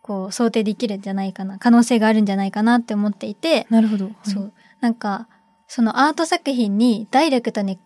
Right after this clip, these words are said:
Speaker 1: 現れている
Speaker 2: はい。
Speaker 1: アーティストさんたちの考えっていうのを、
Speaker 2: 考え、はいはい。
Speaker 1: アート作品を見ることによって紐解いていけるんじゃないかなと。
Speaker 2: なるほど。
Speaker 1: そう。例えば、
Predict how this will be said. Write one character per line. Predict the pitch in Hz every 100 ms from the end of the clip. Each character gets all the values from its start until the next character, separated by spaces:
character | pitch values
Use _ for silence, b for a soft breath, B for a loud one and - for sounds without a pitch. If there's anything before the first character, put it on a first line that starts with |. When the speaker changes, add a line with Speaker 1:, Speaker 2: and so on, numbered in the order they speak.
| _ _ _
Speaker 1:
現 | 233 233 269
れ | 254
て | 240 202
い | 190
る | 247 208 -
Speaker 2:
は | 226
い。 | 190 214 _ _
Speaker 1:
ア | 247 254
ー |
テ | 262
ィ | 254
ス | 262
ト | 240
さ | 254
ん |
た | 233
ち | 202 196
の | 196 226 - _ -
考 | 262 269 277
え | 247
っ |
て | 233 214
い | 226
う |
の | 214
を、 |
Speaker 2:
考 | 214
え、 |
は | 320 226 214
い |
は | 180 196
い。 | 180
Speaker 1:
ア | 226
ー |
ト | 247
作 | 247 254 240
品 | 226
を | 208
見 | 233
る | 277
こ | 226
と | 208
に | 190
よ | 185
っ |
て | 202
紐 | - 240 294
解 | 320 240
い |
て | 208
い | 190
け | 220
る | 196
ん |
じ | 190
ゃ |
な | 185
い | 185
か | 214
な | 220 214
と。 | b b b b b -
Speaker 2:
な | 202
る | 202
ほ | 202 202
ど。 | 196 190
Speaker 1:
そ |
う。 | - B - 254
例 | 359
え | 269
ば、 | 320 254 233